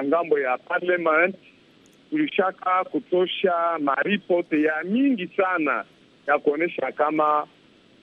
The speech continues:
eh, nchi iko natembea mubaya sababu corruption inaendelea sana. Tulionesha, tulimuoneshaka bwa-, eh, President Kabila mara mingi ya kusema afanye kitu moja juu ya kuisha the corruption.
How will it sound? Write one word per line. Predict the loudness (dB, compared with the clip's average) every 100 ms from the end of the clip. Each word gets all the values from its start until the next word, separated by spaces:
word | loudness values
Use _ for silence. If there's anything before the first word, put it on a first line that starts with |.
| -2
eh, | 0 2 2 2 -2 -2
nchi | -4 -2 -2
iko | -2
natembea | -2 -4 -2 0 0 -2
mubaya | -2 -2 0 0 0 -2 -2
sababu | 0 0 -2
corruption | -2 0 -2 -4 -2 0 2 0 -4 -20 -20 _ -6
inaendelea | -2 -2 0 0 2 0 -2 -6
sana. | -4 -4 -4 -8 -10 _ -6
Tulionesha, | -2 0 -2 -2 -2 -2 -6
tulimuoneshaka | -6 -4 -2 0 0 -2 0 -2
bwa-, | 0 0 2 2 0
eh, | -2
President | -2 0 0 -4 -6
Kabila | -8 -4 -4 -6 -12 -14 _ _ _ _
mara | 0 2 0
mingi | 0 2 2
ya | 0
kusema | -4 -2 0 0 0 -2 -6 _ _ _
afanye | -4 0 0 0 -2
kitu | -4 -12 -6 -2
moja | 2 2 2 -2 -2
juu | -4
ya | -4
kuisha | -2 -6 -4 -6
the | -2
corruption. | -4 -4 -8 -8 -8